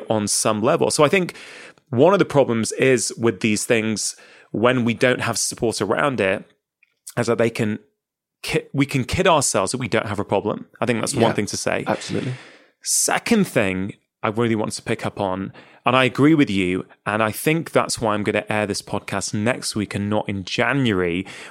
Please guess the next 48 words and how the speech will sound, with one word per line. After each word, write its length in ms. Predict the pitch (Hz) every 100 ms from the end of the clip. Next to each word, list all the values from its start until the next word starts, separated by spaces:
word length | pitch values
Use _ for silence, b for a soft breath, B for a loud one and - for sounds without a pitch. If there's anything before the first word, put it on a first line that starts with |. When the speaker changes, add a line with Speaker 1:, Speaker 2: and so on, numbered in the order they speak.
| B
Speaker 1:
when 200 | 110 107
would 140 | 104
be 140 | 90 107
the 80 | 104
more 300 | 107 110 110
typical 640 | - - 151 131 - 110
time 400 | - 113 98 98
to 100 | -
do 240 | 101 185
it, 240 | 120 90 -
because 440 | 123 - 143 131 - B B B B B B B _ _ _ _ _ _ _ _ _ _ _ _ _ _ _ _ 208
look, 140 | 214
this 180 | 180 180
idea 400 | 180 180 180 202
that 100 | -
New 200 | 131 147
Year, 180 | 131 135
New 240 | 123 131
You, 480 | 113 120 131 151 - B B B B B _
like, 160 | 135 -
of 140 | 156
course, 280 | - 165 165
that 160 | 151 -
can 100 | 139
be 120 | 123
a 40 |
great 300 | 113 127 123
time 260 | - 120 135
for 100 | 147
people 200 | 120 110
to 100 | -
make 200 | 107 -
changes. 680 | - 98 98 95 - - - b b b
But 100 | - -
I 100 | 170
agree 200 | - 160
with 80 | 160
you, 40 |
it's 100 | -
probably 220 | - 170
more 340 | 139 131 135 123
powerful 640 | - - 78 160 - 117
to 120 | 117
do 120 | 123
it 120 | 120 -
pre-Christmas. 840 | - 151 - 147 - 110 90 -
You 60 | 123
know, 160 | 117